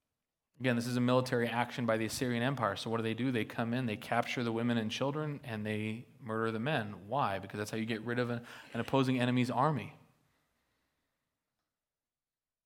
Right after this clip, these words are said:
Verse twenty-six describes the city itself.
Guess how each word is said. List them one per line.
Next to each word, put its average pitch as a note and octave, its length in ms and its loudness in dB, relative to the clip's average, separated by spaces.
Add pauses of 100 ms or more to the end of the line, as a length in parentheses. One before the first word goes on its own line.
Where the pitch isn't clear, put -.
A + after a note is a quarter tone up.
(1900)
Verse C3 180 0
twenty-six C3+ 500 0
describes A#2 460 4
the A2+ 100 2
city B2+ 340 2
itself. A2+ 480 0